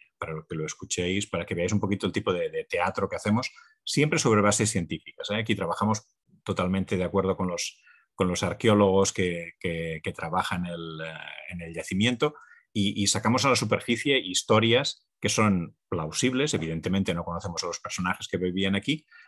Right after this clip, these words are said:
pero sí que son totalmente plausibles con, con la vida de los, de los griegos, los romanos o los íberos que se incorporaban al Imperio Romano, que es lo que os explicaré. Luego se creó un nuevo centro de visitantes, un nuevo audiovisual,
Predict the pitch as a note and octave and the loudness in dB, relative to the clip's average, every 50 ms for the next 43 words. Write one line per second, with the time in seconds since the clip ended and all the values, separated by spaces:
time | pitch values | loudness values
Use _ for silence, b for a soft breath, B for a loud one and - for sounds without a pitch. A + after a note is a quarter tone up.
0 | B B - F#2+ F#2+ - C3+ - - A2 C#3+ C#3 C#3+ A#2+ A2+ A2+ A#2 A#2+ A#2 A#2 | B B 0 0 2 2 2 0 2 0 0 2 4 4 6 6 6 4 4 2
1 | A2 G#2 F#2+ F#2 - - - A#2+ B2+ C3 B2 - - G2+ F2+ F2 D#2+ - - - | 2 2 0 0 0 0 -2 -2 -2 -2 -4 0 0 0 0 0 -2 -4 -4 -4
2 | F#2 D#2+ D#2 D#2+ F2 G2 G2+ G#2+ G#2 G2 F#2 E2 D#2+ D2+ D2 - - - - F2+ | -2 -2 -2 0 2 2 4 4 4 4 2 2 0 -2 -4 -6 -6 -8 -8 -8
3 | E2+ D2+ D2+ D2+ D2+ - - - E2+ F#2+ G2 G#2 G2 G2+ F#2+ - F#2+ E2+ E2 E2 | -8 -6 -6 -6 -8 -8 -6 -2 0 2 4 4 4 4 2 2 2 0 0 0
4 | E2 D#2+ F#2+ G#2 G#2+ A#2 A2+ - B B B B _ - - F#2 E2+ F2 - - | 2 2 4 4 4 2 2 -2 B B B B _ -4 -2 0 2 2 4 4
5 | B2+ C3 C3 C#3 C3 C3 - - B2+ A2 A2+ G2 F2+ - F#2+ - - - - G2 | 4 6 6 6 4 4 2 2 2 4 4 4 4 2 0 2 2 2 4 4
6 | A2 A2+ G#2 F#2 F2+ F2+ F2 D#2 - - G2 F2 - F2 E2+ F#2+ G#2 F#2+ E2+ D#2 | 4 4 4 4 2 0 0 0 0 2 2 2 2 2 2 2 2 2 0 -4
7 | - - D#2+ D#2+ - - - _ _ _ _ _ - E2+ E2+ F2 - E2+ D#2 - | -6 -4 -2 -2 -2 -2 -4 _ _ _ _ _ -4 -2 0 0 -2 -2 -4 -4
8 | - D2 C#2+ - C#2+ C#2 C#2+ - - b b b b b b b _ _ - - | -6 -6 -4 -2 -2 -2 -2 -4 -8 b b b b b b b _ _ -8 -2
9 | G#2+ G#2+ A2 B2 C3+ B2 - - - - - _ _ _ - - A2 - G#2 G2 | 4 6 6 6 6 2 -2 -8 -18 -20 -20 _ _ _ -2 0 2 2 4 4
10 | G2 G#2 G#2+ G#2+ G#2 G2+ A2 G#2 G#2 A2 G2+ G#2 G2+ - A#2 B2+ C3 C3+ - B2+ | 6 6 6 6 6 6 6 4 4 4 4 4 4 2 2 0 -2 -2 -2 -6
11 | - - A2+ A2 G#2+ A2 G2+ G2+ G2 F#2+ G2 F#2+ F#2 G#2 G#2+ - - B2 A#2 B2+ | -6 0 4 6 6 8 8 6 6 6 4 4 4 4 2 4 4 4 4 2
12 | B2 | 2